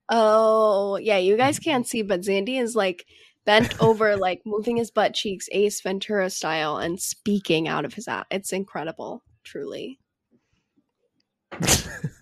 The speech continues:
Speaker 2: I'm glad you enjoy it.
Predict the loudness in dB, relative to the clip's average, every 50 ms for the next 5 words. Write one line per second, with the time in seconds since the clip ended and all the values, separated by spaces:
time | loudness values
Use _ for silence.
0 | -20 -20 -20 _ _ _ _ _ _ _ _ _ _ _ _ -20 -20 _ _ _
1 | _ -20 _ _ _ _ _ _ _ _ _ _ _ _ _ _ _ _ _ -20
2 | _ _ _ _ _ _ _ _ _ _ _ _ _ _ _ _ _ _ -10 -8
3 | -8 -8 -10 -12 -18 -14 -8 -4 2 4 6 6 6 8 6 6 6 6 4 4
4 | 6 6 4 2 0 -2